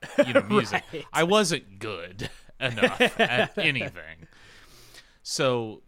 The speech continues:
Speaker 1: that, that was a part of the Foo Fighters that was accessible, accessible for me, because up to that point it was, like, Nirvana, Green Day, Nirvana, Green Day, 'cause
Speaker 2: Mm-hmm.
Speaker 1: that's what I could play.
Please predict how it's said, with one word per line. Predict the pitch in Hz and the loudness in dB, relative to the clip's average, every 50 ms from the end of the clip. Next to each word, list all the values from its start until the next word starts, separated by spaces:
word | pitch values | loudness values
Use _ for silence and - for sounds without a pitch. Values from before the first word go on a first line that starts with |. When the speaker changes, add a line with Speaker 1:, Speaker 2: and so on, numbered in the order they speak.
| - | -8
Speaker 1:
that, | 120 135 135 123 113 120 | -4 -4 -4 -4 -6 -6
that | 127 131 135 131 | -2 -2 -2 -2
was | 120 120 101 | -4 -8 -12
a | 104 | -10
part | - 120 120 113 | -6 -4 -4 -4
of | 101 | -4
the | 98 92 | -8 -10
Foo | - 147 180 | -10 -10 -8
Fighters | - 160 123 104 107 98 | -4 -4 -4 -4 -4 -8
that | 113 107 101 92 | -8 -8 -8 -8
was | 101 101 - - | -12 -16 -16 -16
accessible, | 98 - - - 117 107 98 - 101 95 92 _ _ - 85 85 - _ - | -16 -14 -10 -8 -8 -8 -10 -12 -16 -20 -20 _ _ -20 -20 -20 -20 _ -14
accessible | 120 117 - - - 135 117 107 - - 107 98 101 98 95 90 | -14 -12 -10 -8 -6 -6 -6 -6 -8 -10 -12 -12 -14 -14 -14 -16
for | _ - 101 95 | _ -14 -14 -14
me, | 92 117 190 226 156 104 92 90 87 | -12 -10 -10 -10 -8 -10 -10 -12 -12
because | 87 107 98 - 107 101 107 | -12 -14 -12 -12 -12 -10 -10
up | 107 107 - - | -10 -10 -10 -12
to | - 110 95 | -16 -16 -12
that | 87 113 165 190 - - | -8 -4 -4 -4 -4 -6
point | - 113 104 98 98 | -12 -14 -14 -14 -14
it | 82 | -16
was, | 85 90 87 | -18 -18 -14
like, | 95 90 87 - - | -14 -14 -14 -14 -16
Nirvana, | 95 87 92 90 90 87 92 95 | -16 -14 -12 -12 -12 -12 -14 -14
Green | 90 127 143 135 110 90 | -14 -12 -12 -12 -10 -10
Day, | 82 78 76 - | -10 -12 -12 -14
Nirvana, | 85 82 87 92 90 87 85 85 | -16 -14 -12 -12 -12 -12 -14 -16
Green | - 117 127 123 113 | -14 -12 -10 -10 -10
Day, | 92 87 | -10 -10
'cause | 92 98 107 | -12 -12 -12
Speaker 2:
Mm-hmm. | 98 | -12
Speaker 1:
that's | 120 120 - - | -12 -12 -12 -12
what | 113 101 | -12 -12
I | 98 | -12
could | 90 90 | -12 -14
play. | _ - 151 175 143 - - - - | _ -14 -10 -10 -10 -10 -12 -20 -20